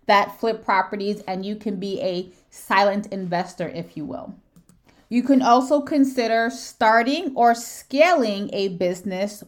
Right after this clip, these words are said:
or investing in a franchise. Now, of course, starting a business, scaling a business will take time and resources, but if you lay that foundation down,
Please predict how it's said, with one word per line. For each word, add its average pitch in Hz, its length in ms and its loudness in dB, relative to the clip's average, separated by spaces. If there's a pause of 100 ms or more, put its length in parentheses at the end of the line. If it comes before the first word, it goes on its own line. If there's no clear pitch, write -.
or 262 300 4
investing 247 1000 0
in 220 160 -2
a 214 140 -2
franchise. 208 800 -6 (300)
Now, 214 200 2
of 214 120 -4
course, 254 420 0
starting 254 520 2
a 247 80 0
business, 226 680 -2
scaling 240 480 -2
a 233 60 -4
business 214 640 -6 (340)
will 247 400 -2
take 220 320 -4
time 233 480 -2
and 180 260 -6
resources, 180 920 -4 (380)
but 233 240 6
if 254 260 -2
you 254 100 4
lay 220 360 2
that 269 260 0
foundation 214 880 -4
down, 214 640 -2